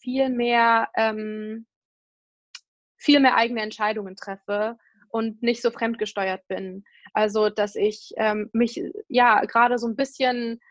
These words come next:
versuche, mir so ein selbstständiges Standbein aufzusetzen, obwohl ganz viele Menschen sagen: „Äh, ist unsicher“ und so weiter und so fort. Das schätze ich aber einfach sehr und das, genau, macht mich irgendwie total glücklich in meinem Leben, dass ich so ein bisschen das mache, was,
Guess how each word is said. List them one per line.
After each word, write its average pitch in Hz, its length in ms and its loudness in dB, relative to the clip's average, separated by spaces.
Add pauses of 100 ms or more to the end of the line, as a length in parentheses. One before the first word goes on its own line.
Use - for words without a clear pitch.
(160)
versuche, 240 320 -4
mir 226 180 0
so 220 100 -4
ein 214 120 -4
selbstständiges 226 640 0
Standbein 240 420 0
aufzusetzen, 214 1000 -4
obwohl 214 300 2
ganz 214 220 -2
viele 214 160 -4
Menschen 202 360 -4
sagen: 202 320 2
„Äh, 196 260 -4
ist - 120 -10
unsicher“ 254 680 4
und 233 140 -4
so 240 100 -4
weiter 226 260 4
und 220 100 -6
so - 140 -12
fort. 214 220 4 (280)
Das - 140 -2
schätze 330 260 4
ich 262 100 4
aber 240 140 4
einfach 233 300 0 (100)
sehr 233 480 0
und 208 180 -6
das, - 520 -14
genau, 202 260 0
macht 208 220 -6
mich 233 120 -4
irgendwie 233 380 0
total 294 280 0
glücklich 254 480 2
in 233 100 -4
meinem 233 200 0
Leben, 226 360 2
dass 214 200 -4
ich 208 220 -6 (280)
so 240 100 -2
ein 247 60 4
bisschen 262 320 2
das 220 180 2
mache, 214 280 -2
was, - 500 -8